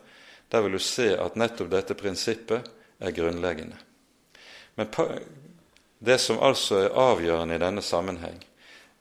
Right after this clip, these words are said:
er at pakten gjør forholdet til Gud noe som, holdt på å si, er forutsigbart. Gud er ikke en uberegnelig eller en uvilkårlig Gud. Gud er en Gud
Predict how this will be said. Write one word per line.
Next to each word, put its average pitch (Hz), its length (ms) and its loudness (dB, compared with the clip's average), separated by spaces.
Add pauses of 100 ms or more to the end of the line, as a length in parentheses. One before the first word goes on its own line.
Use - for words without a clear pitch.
er 107 240 6 (320)
at - 220 -8
pakten 98 720 -4 (180)
gjør 104 560 2
forholdet 113 840 2
til 107 340 0
Gud 131 320 -6 (960)
noe 110 180 2
som, 104 300 2
holdt 101 180 2
på 110 120 0
å - 20 -6
si, 107 240 0
er 95 380 -2
forutsigbart. - 1200 -4 (320)
Gud 120 280 -4
er 98 160 0
ikke 117 220 -6
en 110 100 -6
uberegnelig 92 680 0 (1080)
eller 92 240 4
en 92 140 -4
uvilkårlig 90 760 -2
Gud. 80 260 -10 (880)
Gud 127 320 4
er 120 180 2
en 117 140 0
Gud 117 340 0